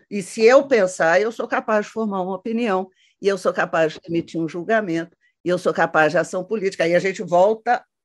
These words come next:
ao espaço público de verdade. Então, talvez, eu fiquei pensando, ontem a gente lançou o livro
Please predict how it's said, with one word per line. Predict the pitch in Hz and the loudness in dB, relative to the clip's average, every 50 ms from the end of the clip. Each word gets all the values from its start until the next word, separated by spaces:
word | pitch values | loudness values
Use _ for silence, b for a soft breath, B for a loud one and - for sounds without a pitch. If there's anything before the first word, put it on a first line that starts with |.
| _ _ | _ _
ao | - - 185 202 | 0 2 2 2
espaço | 214 - - 208 190 202 - - _ | 2 -2 -2 -2 -2 -2 -2 -8 _
público | 196 202 190 175 - - 214 | -8 -8 -8 -10 -10 -10 -8
de | - 220 | -8 -2
verdade. | 196 226 233 - 254 - 160 160 147 143 139 - - - _ _ _ _ _ _ _ _ - | -2 -2 -2 -2 0 2 4 4 4 4 2 -2 -6 -16 _ _ _ _ _ _ _ _ -14
Então, | 190 180 - 262 262 254 262 B B B B B _ | -10 2 4 4 4 4 0 B B B B B _
talvez, | - 233 226 208 175 151 175 240 277 302 294 247 185 156 - - | 2 4 4 4 2 0 -2 0 2 4 6 4 4 2 0 -4
eu | 208 208 | -6 -6
fiquei | - _ 247 247 | -4 _ -8 -4
pensando, | 233 254 233 214 - - 220 208 214 208 196 - _ | 0 0 0 0 2 -2 -2 -2 -2 -6 -8 -8 _
ontem | - 208 233 262 254 - - 196 180 151 - | -2 0 0 0 0 -2 -6 -6 -6 -6 -4
a | - 175 | -4 -6
gente | 165 175 190 180 175 - 202 | -6 -6 -8 -10 -10 -10 -4
lançou | 190 185 165 147 - - 220 214 214 185 | -4 -4 -4 -4 -4 -2 0 0 2 0
o | 185 | 0
livro | 208 254 254 240 175 135 - 156 143 135 | -4 -4 -4 -4 -6 -8 -10 -10 -10 -10